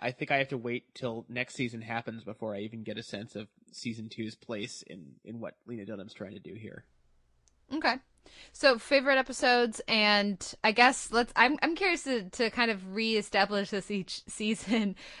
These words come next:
Speaker 2: uh, w-, what, who, who we think we would be at this <laughs> point, if you
Speaker 1: I,
Speaker 2: guys
Speaker 1: I,
Speaker 2: are comfortable.
Speaker 1: I know it's a cop-out, but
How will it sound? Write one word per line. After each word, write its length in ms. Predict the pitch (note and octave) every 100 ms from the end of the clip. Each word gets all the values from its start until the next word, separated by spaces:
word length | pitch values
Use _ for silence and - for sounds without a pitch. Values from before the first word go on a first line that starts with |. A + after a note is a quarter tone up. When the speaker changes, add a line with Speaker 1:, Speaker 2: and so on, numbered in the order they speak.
| -
Speaker 2:
uh, 300 | F#3+ F3+ D#3 - -
w-, 300 | - G3+ G3+
what, 340 | G3+ A3 A3 - -
who, 200 | - G#3 -
who 200 | - B3+
we 140 | A3+ A3+
think 280 | - A3 - - -
we 240 | - G3+ G3+
would 280 | G3+ E3+
be 360 | E3 G#3 F3 F3
at 160 | F3+ F3+
this 180 | F#3+
<laughs> 40 | -
point, 540 | - - G3+ E3+ - - - -
if 100 | A3
you 60 | A3
Speaker 1:
I, 40 |
Speaker 2:
guys 180 | A3 A3+
Speaker 1:
I, 100 | F#3+
Speaker 2:
are 60 | F#3 _ -
comfortable. 260 | - G#3+ E3+
Speaker 1:
I 20 |
know 200 | G3+ C4+
it's 140 | D4+
a 40 | -
cop-out, 640 | - D#3 F3+ G3+ F#3+ - -
but 260 | C#3 C3